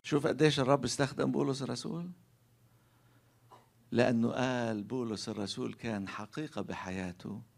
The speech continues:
"الحياة لي هي المسيح". وخليني أوضح، هو بيقول يعني بولس شو معنى هالكلمات؟ قال: "خليني أقول لك، مع المسيح صلبت".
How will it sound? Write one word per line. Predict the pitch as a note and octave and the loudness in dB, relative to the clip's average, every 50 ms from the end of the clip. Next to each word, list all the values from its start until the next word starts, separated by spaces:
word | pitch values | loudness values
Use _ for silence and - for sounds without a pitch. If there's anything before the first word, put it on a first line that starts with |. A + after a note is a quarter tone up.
| _ _ _ _ _ _ _ _ _ _ _ _ _ _ _ - - | _ _ _ _ _ _ _ _ _ _ _ _ _ _ _ -14 -12
"الحياة | - - - - - - G#2 G#2 G#2 G2+ G2 F#2+ | -10 -10 -8 -6 -4 -2 -2 -2 -2 -2 -4 -4
لي | F#2+ F#2 F2+ F2+ F2+ F#2 F#2 G2 A2+ _ _ _ _ _ _ _ _ _ _ _ _ _ _ - | -6 -8 -8 -8 -10 -12 -14 -16 -20 _ _ _ _ _ _ _ _ _ _ _ _ _ _ -14
هي | - G#2 F#2 F2 | -10 -8 -8 -8
المسيح". | G2 - - - - - - - - - - - - _ _ _ _ _ _ _ _ _ _ _ _ _ _ _ _ _ _ _ _ _ _ _ _ _ _ _ _ _ _ _ _ _ - - - - - - - - | -8 -10 -12 -12 -14 -16 -18 -20 -20 -20 -20 -20 -20 _ _ _ _ _ _ _ _ _ _ _ _ _ _ _ _ _ _ _ _ _ _ _ _ _ _ _ _ _ _ _ _ _ -14 -14 -14 -18 -20 -20 -20 -12
وخليني | - - B2 A2+ C3+ F3 F#3+ F#3+ E3 C#3+ C3 | -6 -2 0 0 2 2 2 2 2 2 2
أوضح، | - - A2 A2 C3+ D3 - - - F#2+ - - - - - C#3+ | 2 2 4 4 4 4 2 -2 -4 -4 -4 -6 -8 -10 -8 -6
هو | C3+ | -4
بيقول | G#2 F#2 F2 - G#2 G2 F2 - | -2 -2 -2 0 0 -2 -2 -4
يعني | - - D2+ F2 | -6 -6 -6 -8
بولس | - - F#2 - - - - - - - - - _ _ _ _ _ _ _ _ | -8 -8 -10 -10 -10 -10 -10 -12 -14 -18 -20 -20 _ _ _ _ _ _ _ _
شو | - - - C3+ A#2+ | -12 -6 -4 -2 0
معنى | A2 G2 E2 F2+ F2 | 0 -2 -2 -4 -6
هالكلمات؟ | E2+ F#2 F2 E2+ - F2+ E2+ F#2+ F#2+ F#2 F2+ F#2 G2+ - - _ _ _ _ _ _ _ _ _ _ _ _ _ _ - | -8 -8 -10 -10 -10 -10 -8 -8 -8 -8 -8 -8 -10 -14 -18 _ _ _ _ _ _ _ _ _ _ _ _ _ _ -20
قال: | D#3 - | -20 -12
"خليني | - - B2 C3 C3 A#2 | -8 -4 -2 0 2 2
أقول | A2 - C#3+ E3+ E3+ | 4 4 4 2 2
لك، | C3 - - - - - - - _ _ _ _ _ _ _ _ _ _ _ _ _ _ _ _ _ _ _ _ _ - - - - _ - | 0 -2 -4 -6 -12 -20 -20 -20 _ _ _ _ _ _ _ _ _ _ _ _ _ _ _ _ _ _ _ _ _ -20 -20 -20 -20 _ -6
مع | G#2 G2+ G#2+ A2 G2+ G2 F#2+ | -2 2 2 2 2 2 0
المسيح | F#2 F#2+ - - - A2 - - G#2+ F#2 F2+ F#2 G#2+ G#2 - - | -2 -4 -4 -6 -6 -6 -6 -4 -2 -2 -2 -2 -6 -8 -10 -12
صلبت". | - - F#2+ F2 E2 E2+ E2 - - - - - - | -12 -10 -8 -6 -6 -8 -8 -10 -16 -20 -20 -18 -18